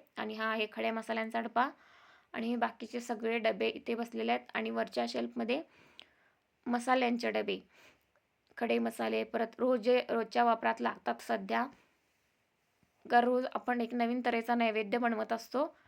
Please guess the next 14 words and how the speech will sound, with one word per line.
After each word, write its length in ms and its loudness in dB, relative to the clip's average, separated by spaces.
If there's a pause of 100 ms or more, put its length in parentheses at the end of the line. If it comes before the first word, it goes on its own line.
(1600)
तर 100 0
आहे 300 2
माझा 260 0
काउंटर 440 0
टॉप 300 2 (160)
ओटा, 360 -2 (2250)
बघू 240 -4
शकता 340 -8
तुम्ही. 340 -2 (2500)
असं 200 -6
काय 140 -2
फार 380 4
असं, 380 0
अ, 420 2